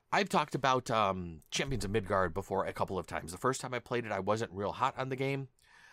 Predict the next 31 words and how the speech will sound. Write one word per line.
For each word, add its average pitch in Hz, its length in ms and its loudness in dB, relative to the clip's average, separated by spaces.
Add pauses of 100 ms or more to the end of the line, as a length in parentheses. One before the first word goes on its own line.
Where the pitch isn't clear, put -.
(240)
and 98 440 0
the 160 60 -6
second 156 260 0
time 139 160 -2
I 135 60 0
played 139 300 0
it, 135 160 0 (800)
I 120 140 2
did 117 220 0
actually 117 400 0
enjoy 104 340 -4
myself, 90 420 -6
even 101 200 -8
though, 104 180 -2
as 104 240 -6
we 98 100 -6
all 104 140 0
know, 104 160 -4
dice 95 300 -2
hate 175 200 -4
me. 170 200 -6 (600)
I 127 120 2
still 160 300 2
really 127 380 -2
enjoy 113 360 -4
the 117 80 -4
game. 113 180 -2
I 90 60 -2
thought 120 200 2
it 98 80 -8
was 98 300 0